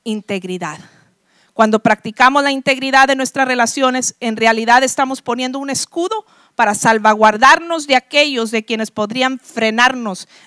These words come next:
de alcanzar todo lo que Dios quiere que nosotros alcancemos.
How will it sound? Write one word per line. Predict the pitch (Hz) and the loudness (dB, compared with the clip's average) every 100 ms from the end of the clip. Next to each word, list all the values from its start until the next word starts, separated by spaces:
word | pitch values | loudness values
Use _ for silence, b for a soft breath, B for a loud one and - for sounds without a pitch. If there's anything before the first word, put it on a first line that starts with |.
| b | b
de | |
alcanzar | 214 208 208 208 240 233 - | -2 0 -4 -2 0 0 -2
todo | 269 285 285 | -4 -2 -4
lo | 262 | -6
que | - 233 | -8 -8
Dios | 247 247 - | -6 -6 -4
quiere | 254 226 175 160 b b | -2 -2 -2 -8 b b
que | 208 | -6
nosotros | 190 - 202 196 - | -4 -6 -8 -8 -10
alcancemos. | 180 - 170 175 180 170 185 - | -10 -10 -12 -10 -10 -12 -14 -16